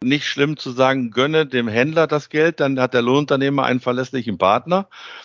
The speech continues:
Aber trotzdem ist der Teil der Miete und des Leasings immer der kleinere Teil.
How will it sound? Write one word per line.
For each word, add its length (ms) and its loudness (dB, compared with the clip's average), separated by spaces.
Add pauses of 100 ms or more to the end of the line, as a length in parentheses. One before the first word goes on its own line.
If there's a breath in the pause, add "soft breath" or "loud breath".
(220 loud breath)
Aber 260 0
trotzdem 440 -2
ist 180 -8
der 120 0
Teil 240 0
der 140 0
Miete 300 -2
und 100 0
des 160 -6
Leasings 540 -2 (340 loud breath)
immer 540 2
der 300 0 (120)
kleinere 520 -2
Teil. 280 -8